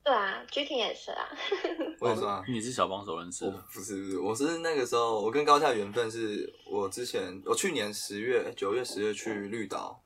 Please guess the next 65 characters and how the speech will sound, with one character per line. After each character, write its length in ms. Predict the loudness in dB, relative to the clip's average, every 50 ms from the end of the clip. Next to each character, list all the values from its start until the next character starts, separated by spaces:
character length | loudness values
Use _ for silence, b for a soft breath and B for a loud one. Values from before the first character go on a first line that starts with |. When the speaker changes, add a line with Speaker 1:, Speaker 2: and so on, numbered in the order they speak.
| _
Speaker 3:
嗯。 100 | -4 -2
Speaker 2:
然 100 | 0 0
后 60 | 0
去 440 | -2 -6 -8 -8 -6 -6 -6 -6 -6 -6
一， 320 | -8 -8 -10 _ -10 -6
一 20 |
个 60 | -6 -6
礼 100 | -6 -4
拜 140 | -4 -6
嘛。 160 | -6 -6 -10 -14 _ _ -12
Speaker 3:
嗯。 80 | -10 -10 -10 -10 -14 _ _ _ _ _ _ _ _ _
Speaker 2:
然 100 | -4 -2
后 40 | 2
反 120 | 2 2
正 120 | 4 4 2
就 40 | 2
因 100 | 0 -2
缘 300 | -2 -2 -4 -6 -8 -10
机 200 | -8 -6 -4 -2
会 180 | 0 0 0
有 120 | 0 0 0
认 140 | -2 -2
识 360 | -4 -6 -6 -6 -6 -6 -8 -10 _ _ _ _ _ _
到 160 | -4 -2 -2 -2
几 120 | -2 -4
个 120 | -6 -6
朋 160 | -6 -6 -10 -10
友 100 | -8 -4
啊， 240 | -2 -2 -2 -2 -2
高 200 | -2 -2 -2 -2
夏 140 | -4 -6 -6
是 60 | -6
其 140 | -8 -10 -12
中 160 | -12 -12 -10
一 60 | -8
个。 80 | -8 -8
然 100 | -8 -6
后 220 | -4 -4 -4 -6 -8 _ _ _ _ _ _
其 80 | 4 8
实 60 | 8
我 60 | 8
们 200 | 8 4 -2 -6 -10
几 160 | -10 -6 -4
个 120 | 0 0 2
都 200 | 2 2 2 0
一 60 | -2
直 120 | -4 -6
还 80 | -6 -6
有 100 | -6 -6
联 200 | -6 -8 -10 -8
络， 260 | -8 -8 -8 -8 -12 _ _ _ _ _ _ _ _ _ _ _ _ _ _ _
就 120 | -4 -2 2
在， 200 | 2 2 2 2
Speaker 3:
哦。 460 | -2 -8 -12 -10 -8 -8 -6 -6 -6 0
Speaker 2:
其 160 | 4 4 4
实 120 | 4 2 -2 -6 -14 -18 -16 -4 2
在 120 | 4 6
那， 160 | 8 6 6 4 0 _
在 140 | -2 0 2
那 60 | 6
个 60 | 6 6
地 120 | 6 6
方 200 | 4 4 4 4
就 100 | 2 -2
是 340 | -2 -2 -4 -4 -4 -6